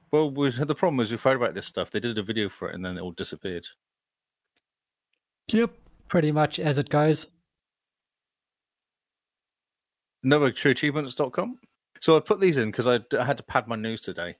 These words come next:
Speaker 1: 'cause I was a bit concerned about lack of news.
Speaker 2: <laughs> Ah, yes.
Speaker 1: <laughs> Microsoft Flight Simulator was the biggest ever launch for Xbox Game Pass for P C.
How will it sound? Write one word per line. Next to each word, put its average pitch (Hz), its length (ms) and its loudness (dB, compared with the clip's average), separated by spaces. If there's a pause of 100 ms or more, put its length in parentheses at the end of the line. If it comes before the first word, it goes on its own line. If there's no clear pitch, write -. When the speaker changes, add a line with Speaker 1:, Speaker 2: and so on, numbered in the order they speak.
Speaker 1:
'cause 92 100 -12
I 92 40 -6
was 90 100 -6
a - 20 -20
bit 101 140 -10
concerned 98 300 -6
about 95 140 -4
lack 92 160 -8
of 95 60 -8
news. 113 300 -8 (140)
Speaker 2:
<laughs> - 200 -2 (1080)
Ah, 120 160 -4
yes. 95 300 -2
Speaker 1:
<laughs> - 60 -6
Microsoft 180 340 2
Flight 170 260 2
Simulator 117 440 0
was 113 100 -6
the 113 80 -2
biggest 151 380 -2
ever 131 200 0
launch 120 320 -2
for - 140 -8
Xbox 120 480 -10
Game 110 220 -8
Pass 90 260 -8
for - 80 -20
P 90 240 -10
C. - 280 -10